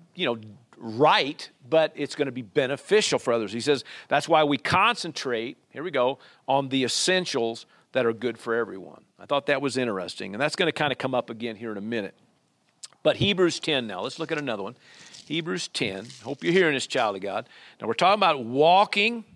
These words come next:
praise God, in good works or walking in the goodness of God. Now, Hebrews ten, twenty-four and twenty-five, uh, common text,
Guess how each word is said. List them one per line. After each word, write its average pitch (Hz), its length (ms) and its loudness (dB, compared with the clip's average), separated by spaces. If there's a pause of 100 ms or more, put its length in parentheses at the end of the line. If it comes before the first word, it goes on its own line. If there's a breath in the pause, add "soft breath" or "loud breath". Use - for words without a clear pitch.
(100)
praise 156 340 -2
God, 156 420 2 (200)
in 139 200 -2
good 165 240 4
works 151 380 2
or 127 160 4
walking 151 580 4 (380 loud breath)
in 147 180 -2
the 139 80 -2
goodness 131 840 0 (200)
of 120 200 -6
God. 123 400 2
Now, 123 280 -2 (360 loud breath)
Hebrews 226 400 0
ten, 147 440 -4 (760 soft breath)
twenty-four 202 460 4
and 175 80 -2
twenty-five, 135 720 2 (120)
uh, 123 280 -2
common 185 460 2
text, - 640 0